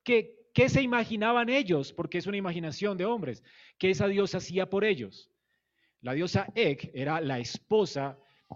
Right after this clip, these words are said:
de uno de los dioses de Egipto, del dios Khnum. Ese dios era como el creador de ellos,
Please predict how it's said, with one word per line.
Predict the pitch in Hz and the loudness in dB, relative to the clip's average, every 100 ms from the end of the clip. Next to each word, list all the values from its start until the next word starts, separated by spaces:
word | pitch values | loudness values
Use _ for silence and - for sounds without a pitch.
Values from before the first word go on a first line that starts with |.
| _ | _
de | - 156 | -2 2
uno | 185 190 | 2 4
de | 180 | 4
los | 156 135 | 4 2
dioses | 156 175 175 165 165 - | 2 2 2 0 -2 -4
de | - 156 156 | 0 0 0
Egipto, | 147 151 254 - - 151 175 - - | -2 -2 -2 -2 -2 -2 -4 -12 -6
del | 131 139 | -4 2
dios | 170 175 - - _ | 4 2 0 -16 _
Khnum. | 196 190 247 220 214 - - _ _ _ _ _ - | -2 2 6 6 4 -2 -16 _ _ _ _ _ -8
Ese | 165 185 185 | -4 -2 2
dios | 190 190 | 4 4
era | 185 180 180 | 2 0 -2
como | 180 165 139 - - | -2 -2 -4 -8 -4
el | 156 156 143 | -2 -2 0
creador | 165 156 143 147 160 180 | 2 4 6 6 6 6
de | 185 262 269 | 6 8 8
ellos, | 202 247 - - - | 6 0 -2 -10 -16